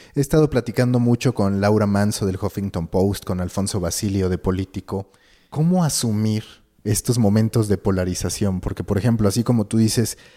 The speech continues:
que en Twitter se ha fomentado, se ha detonado el odio a partir de que, por lo visto, la sociedad hoy no tiene la capacidad de entender el por qué se cuestiona aquello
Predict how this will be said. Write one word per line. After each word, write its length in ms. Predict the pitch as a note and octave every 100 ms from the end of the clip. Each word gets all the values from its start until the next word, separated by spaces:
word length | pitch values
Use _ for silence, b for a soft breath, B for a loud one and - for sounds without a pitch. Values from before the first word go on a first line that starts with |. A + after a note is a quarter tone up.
| B
que 140 | - G#2
en 100 | G#2
Twitter 420 | A#2+ A#2 A2+ A2
se 200 | - G2
ha 260 | G2+ G#2+ G#2
fomentado, 720 | - F#2 F#2 F#2+ G#2 G2+ G2+
se 120 | -
ha 80 | G2
detonado 640 | G2+ - F#2+ G2 G2+ G2+
el 120 | F#2+ F#2+
odio 380 | G2 F#2+ F#2 F#2+ b b b
a 180 | F#2 -
partir 420 | F#2+ - A2 G#2+
de 160 | A2+ A2
que, 380 | G2+ F#2 F#2 E2+ G#2 -
por 120 | F#2+
lo 140 | F2+
visto, 320 | F#2 A2 - G#2
la 140 | F#2
sociedad 520 | - - G2 F#2 G2
hoy 180 | G2+ G2+
no 140 | G2+
tiene 220 | F#2+ G2 G2
la 140 | F#2+
capacidad 840 | - E2 F#2 - F2+ F#2 F#2+ - b b b b
de 720 | F2+ G2+ G#2 F#2+ F#2 F2 - _ _ -
entender 640 | A#2+ A#2+ A2+ G#2+ A2+ B2
el 140 | C3+ A2+
por 160 | G2+
qué 100 | -
se 160 | G#2 A2+
cuestiona 720 | - G2 - G#2 G2+ G2+ F#2+ -
aquello 720 | G2 - G2+ G2+ G#2 G#2